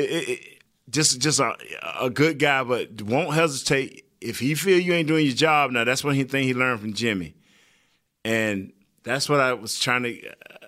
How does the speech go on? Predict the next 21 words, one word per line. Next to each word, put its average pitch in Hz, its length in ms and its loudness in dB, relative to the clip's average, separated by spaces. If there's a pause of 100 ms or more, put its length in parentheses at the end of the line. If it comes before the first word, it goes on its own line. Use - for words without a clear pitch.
(200)
I 120 80 -2
was 120 160 -2
telling, 120 340 0
uh, 101 300 -2
Sir 110 200 0
Douglas, 120 600 -2 (1300)
you 117 80 -2
know, 110 220 0
and 110 100 0
I'm 117 120 0
not 123 180 0
gonna 113 140 -8
call 107 600 0
the 98 80 -16
player 110 380 0
that 104 160 0
we 101 100 -4
was 98 180 -4
talking 107 280 -2
about, 98 380 -4 (600)
but 107 400 -2